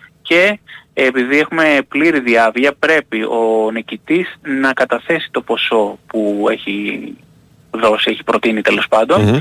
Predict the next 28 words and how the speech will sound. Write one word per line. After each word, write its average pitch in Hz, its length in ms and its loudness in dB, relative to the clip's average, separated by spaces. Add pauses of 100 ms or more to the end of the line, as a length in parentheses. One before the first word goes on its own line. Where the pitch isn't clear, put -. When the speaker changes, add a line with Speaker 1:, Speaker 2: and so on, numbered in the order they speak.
(300)
Speaker 1:
κατευθείαν 170 840 -2 (120)
σε 143 100 0 (160)
έναν 160 260 2
από 143 200 -4
τους 120 460 -6
δώδεκα 147 360 2
Speaker 2:
Χωρίς 131 260 2
Speaker 1:
μη - 80 0
κερδοσκοπικούς 117 380 2
Speaker 2:
μεσάζοντες, 135 180 0
Speaker 1:
οργανισμούς 131 320 2
και 147 60 -2
Speaker 2:
χωρίς - 40 -4
Speaker 1:
φιλανθρωπικές 143 560 -2
πρωτοβουλίες, 135 480 -2
ακριβώς, 117 420 0
χωρίς 139 220 0
μεσάζοντες. 131 640 0 (360)
Και - 120 -4
αφού 131 160 -4
πιστοποιήσουμε 160 600 0
ότι 131 140 2
έχουν 123 180 -2
δοθεί 120 180 0
τα 123 100 2
χρήματα, 170 500 2
τότε, 156 580 2
ε, - 100 -2